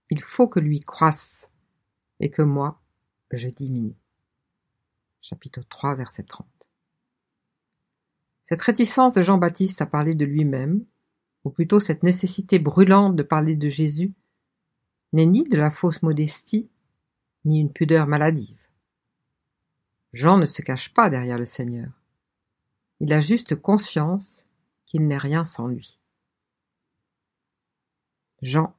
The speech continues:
sait que sa véritable identité n'est pas dans une généalogie, aussi prestigieuse soit-elle. Il n'est pas donné à tout le monde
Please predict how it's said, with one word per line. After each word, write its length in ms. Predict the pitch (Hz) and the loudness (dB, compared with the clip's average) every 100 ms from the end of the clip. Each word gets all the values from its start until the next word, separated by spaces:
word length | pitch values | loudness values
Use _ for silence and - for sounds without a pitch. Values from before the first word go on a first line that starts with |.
| _ | _
sait 240 | - 180 | -4 -2
que 80 | 170 | 0
sa 180 | 151 156 | -2 -2
véritable 480 | 165 185 202 208 185 | 0 0 2 4 4
identité 560 | 165 170 175 165 208 | 2 0 -2 0 4
n'est 120 | 180 147 | 4 2
pas 180 | 170 | 0
dans 120 | 160 139 | 0 -2
une 240 | 147 147 | -2 -2
généalogie, 840 | 160 156 143 127 131 117 - - _ _ _ _ | 0 0 0 -2 -8 -10 -18 -20 _ _ _ _
aussi 260 | 156 156 175 | -4 -2 -4
prestigieuse 720 | 180 190 185 175 156 175 170 | 0 -2 0 -2 2 0 0
soit-elle. 540 | - 131 - 113 117 131 _ _ _ _ _ _ _ _ _ _ _ _ _ - | -4 -8 -6 -10 -12 -16 _ _ _ _ _ _ _ _ _ _ _ _ _ -10
Il 100 | 131 | -6
n'est 100 | 131 | -4
pas 140 | 139 | -2
donné 240 | 131 147 139 | 0 0 -2
à 60 | |
tout 160 | 135 143 | -4 -4
le 80 | 147 | 2
monde 360 | 202 240 233 | 2 2 -2